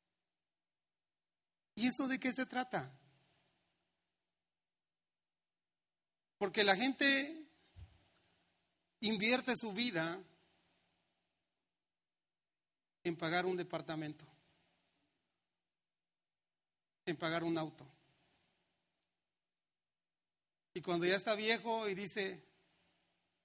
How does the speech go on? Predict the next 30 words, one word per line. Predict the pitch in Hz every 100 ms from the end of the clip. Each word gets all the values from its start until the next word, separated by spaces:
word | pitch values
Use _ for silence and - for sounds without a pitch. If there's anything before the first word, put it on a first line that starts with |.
| _ _ _ _ _ -
"Por | 160
fin | 151 202 180
acabé | 170 165 170
de |
pagar | 165 156 160
el | 156
departamento, | 147 143 135 - 147 147 147 156
la | 160
casa". | 170 151 - - - _ _ _ _ _ _ _ _ _ _ _ _ _ _ _ _ _ _ _ _ -
A | -
eso | 226 208
se | 220
dedicó | 202 190 220
toda | 208 208
la | 196
vida | 190 208
a | 190
trabajar. | 180 170 196 214 - _ _ _ _ _ _ -
Nunca | 220 254 247 214
le | 214
hizo | 208
caso | 180 208 208
a |
sus | 180 -
hijos | 220 202 196
ni | 180
a |
su | 160 160
esposa, | 165 202 202
pero | 170 160 147